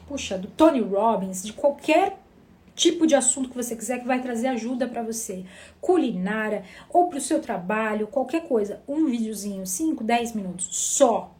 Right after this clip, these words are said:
Não é muito. Você percebe que não é muito? Não é muito.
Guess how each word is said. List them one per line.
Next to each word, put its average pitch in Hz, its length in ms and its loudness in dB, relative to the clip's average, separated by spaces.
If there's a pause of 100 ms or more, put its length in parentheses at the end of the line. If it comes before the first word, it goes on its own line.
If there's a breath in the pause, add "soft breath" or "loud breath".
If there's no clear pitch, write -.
(480)
Não 254 120 -4
é 302 40 -8
muito. 247 600 -6 (100)
Você - 140 -2
percebe 339 460 0
que 247 100 -8
não 247 120 -2
é 233 60 2
muito? 240 460 -2 (260)
Não 453 100 -8
é 508 220 -4
muito. 180 380 0